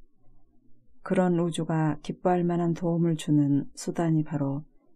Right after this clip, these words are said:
입으로 내뱉는 말, 말버릇입니다. 말버릇에는 돈이 한 푼도 들지 않습니다.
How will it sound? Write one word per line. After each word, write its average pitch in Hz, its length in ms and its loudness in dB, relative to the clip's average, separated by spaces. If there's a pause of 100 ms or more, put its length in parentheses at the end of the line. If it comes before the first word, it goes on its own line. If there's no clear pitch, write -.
(140)
입으로 165 640 2
내뱉는 160 500 2
말, 147 440 2 (640)
말버릇입니다. 151 1600 0 (1200)
말버릇에는 165 1160 2
돈이 180 260 2
한 190 220 0
푼도 165 640 0
들지 170 340 -2
않습니다. 151 800 0